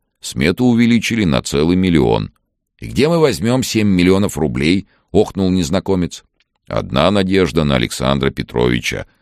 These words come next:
вздохнул отец Владимир. «Мне плевать», подумала Ольга. В ее мозгу что-то щелкнуло. Бесы, не бесы, все. Я пуганая-перепуганная.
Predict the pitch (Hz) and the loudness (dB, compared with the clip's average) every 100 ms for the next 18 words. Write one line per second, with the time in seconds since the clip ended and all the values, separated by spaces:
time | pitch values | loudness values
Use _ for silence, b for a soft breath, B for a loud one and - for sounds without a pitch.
0 | - 58 - 60 57 55 - 55 - 55 | -14 -8 -6 -4 -4 -4 -6 -10 -8 -6
1 | 52 50 50 - _ _ _ _ _ _ | -6 -6 -10 -16 _ _ _ _ _ _
2 | _ _ _ _ _ _ _ _ - 104 | _ _ _ _ _ _ _ _ -6 -4
3 | 92 92 64 - 55 58 57 55 52 50 | -2 -4 -4 -6 -8 -6 -6 -4 -6 -6
4 | - - _ _ _ _ _ _ _ - | -8 -12 _ _ _ _ _ _ _ -2
5 | 85 98 95 90 87 131 - 117 117 - | 0 2 0 -2 0 -2 0 -4 -4 -4
6 | - 90 - 57 50 50 _ _ _ _ | -2 -2 -2 -6 -8 -10 _ _ _ _
7 | _ - 60 117 104 98 82 64 95 92 | _ -14 -2 -2 0 -2 -4 -2 -2 -2
8 | - - - 80 - _ _ _ _ - | -6 -8 -2 -2 -4 _ _ _ _ -6
9 | 76 95 - 87 85 80 76 71 69 - | -2 -2 -2 -2 0 0 0 0 -4 -2
10 | 69 62 50 50 | -2 -2 -6 -10